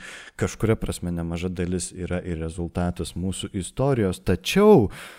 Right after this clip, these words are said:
tas pasirinkimas, jis gali būti, tiksliau, jo pas-, to pasirinkimo laisvė arba pasirinkimo stiprumas versus toks automatinis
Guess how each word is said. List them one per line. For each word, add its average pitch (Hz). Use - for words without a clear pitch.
tas 139
pasirinkimas, 190
jis 95
gali 127
būti, 120
tiksliau, -
jo 113
pas-, -
to 110
pasirinkimo 101
laisvė 113
arba 87
pasirinkimo 98
stiprumas 147
versus 117
toks -
automatinis 107